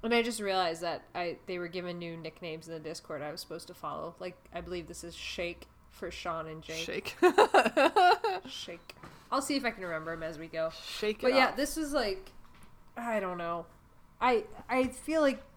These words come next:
Speaker 1: this Jake point could have been its own episode, like, its own standalone
Speaker 2: Oh, for
Speaker 1: episode,
Speaker 2: sure.
Speaker 1: and it was barely a footnote on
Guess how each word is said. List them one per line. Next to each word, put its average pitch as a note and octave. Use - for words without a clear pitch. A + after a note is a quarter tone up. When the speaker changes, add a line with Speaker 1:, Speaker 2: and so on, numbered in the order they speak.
Speaker 1:
this C4
Jake B3+
point G3+
could A#3
have A3
been A3
its G3
own G#3
episode, F3
like, E3+
its F3+
own G3+
standalone G3+
Speaker 2:
Oh, F3
for -
Speaker 1:
episode, F#3+
Speaker 2:
sure. -
Speaker 1:
and G3
it G#3
was F3+
barely G#3+
a F3+
footnote F#3+
on E3